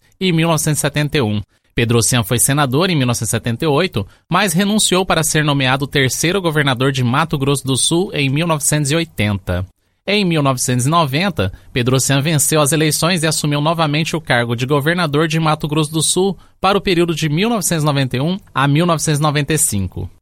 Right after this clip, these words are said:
Entre as obras simbólicas de Pedrocian estão três universidades: a Universidade do Estado do Mato Grosso, que depois da federalização se tornou a U F M S,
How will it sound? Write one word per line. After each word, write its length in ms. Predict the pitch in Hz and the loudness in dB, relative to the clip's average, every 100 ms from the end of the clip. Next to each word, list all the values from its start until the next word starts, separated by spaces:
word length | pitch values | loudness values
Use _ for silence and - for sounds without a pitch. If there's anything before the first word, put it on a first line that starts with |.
| _ | _
Entre 380 | - 147 180 - | 0 0 0 0
as 160 | 139 117 | 0 2
obras 240 | 120 123 | 0 0
simbólicas 640 | - 147 117 127 123 120 | 0 2 2 2 2 0
de 40 | 123 | 0
Pedrocian 600 | 127 123 131 - 135 170 | -2 0 0 0 0 0
estão 320 | 170 147 120 | 0 0 -2
três 340 | - 175 208 | 0 0 0
universidades: 880 | 196 190 180 170 139 110 98 87 - - _ - | 0 0 0 -2 0 0 2 -2 -6 -10 _ -4
a 80 | 104 | 0
Universidade 600 | 113 110 113 - 113 110 | 2 2 0 0 -2 0
do 80 | |
Estado 440 | 131 - 123 139 170 | -2 0 2 2 2
do 120 | 123 | 2
Mato 240 | 110 107 | 0 0
Grosso, 400 | 107 120 175 - | 0 2 0 0
que 120 | - 123 | -4 -2
depois 400 | 131 - 113 104 | -4 0 0 0
da 140 | 104 | -2
federalização 840 | - 156 156 139 127 127 113 120 113 | -2 -2 0 0 0 0 0 0 -2
se 120 | 120 | -2
tornou 300 | 110 104 107 | -2 -2 0
a 100 | 110 | 0
U 120 | 104 | 0
F 180 | 104 139 | -2 -2
M 140 | 160 | -2
S, 360 | 156 170 - | 0 0 -2